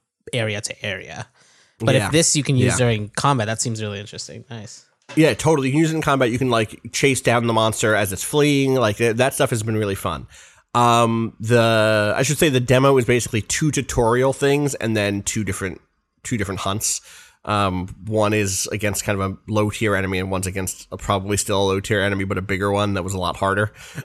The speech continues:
Speaker 2: Uh, <laughs> um,
Speaker 1: <laughs>
Speaker 2: the, I know, I know how Monster Hunter works now. I'll never pretend that it's, uh, you know, that, that early, that anything except the end game is the end game.
Speaker 1: Mm-hmm.
Speaker 2: Um, in any case,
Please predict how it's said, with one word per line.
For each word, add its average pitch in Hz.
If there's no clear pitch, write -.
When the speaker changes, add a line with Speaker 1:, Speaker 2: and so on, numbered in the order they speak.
Speaker 2:
Uh, 123
<laughs> -
um, 120
Speaker 1:
<laughs> 196
Speaker 2:
the, 135
I 120
know, 117
I 107
know 120
how 113
Monster 113
Hunter 127
works 131
now. 131
I'll 113
never 107
pretend 123
that 120
it's, 117
uh, 120
you 151
know, 123
that, 117
that 117
early, 143
that 143
anything 185
except 165
the 143
end 135
game 147
is 117
the 135
end 131
game. 160
Speaker 1:
Mm-hmm. 139
Speaker 2:
Um, 123
in 135
any 185
case, 117